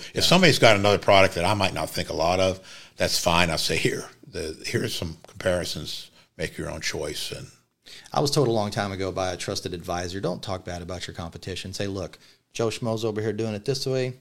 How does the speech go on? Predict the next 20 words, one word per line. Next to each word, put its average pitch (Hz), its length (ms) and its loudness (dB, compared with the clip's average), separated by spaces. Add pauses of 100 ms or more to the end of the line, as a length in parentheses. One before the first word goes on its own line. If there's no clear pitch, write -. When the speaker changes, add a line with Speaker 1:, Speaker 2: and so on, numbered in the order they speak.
(140)
Speaker 2:
He 104 100 -8
offers 101 320 -4
A, 107 120 -2
B, 104 140 -6
and 98 120 -6
C. 101 140 -2
It 85 100 -8
costs 95 240 -6
this 92 160 -8
much. 95 360 -10
That's 92 200 -8
fine. 76 240 -10 (340)
Let 151 80 -4
me 151 80 2
show 139 140 2
you 127 160 2
what 107 140 -2
I 95 120 -4
can 87 140 -12
do. 80 240 -12